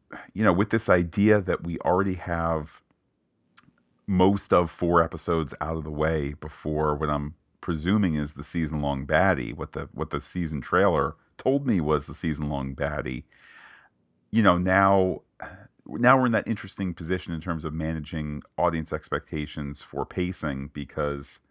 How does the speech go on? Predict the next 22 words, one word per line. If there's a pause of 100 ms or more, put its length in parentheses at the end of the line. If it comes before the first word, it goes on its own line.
(520)
here
he
is (220)
essentially
out
of
the
blue,
only
really
revealed
to
be (200)
truly
villainous
at
the
very
end
of
this
episode.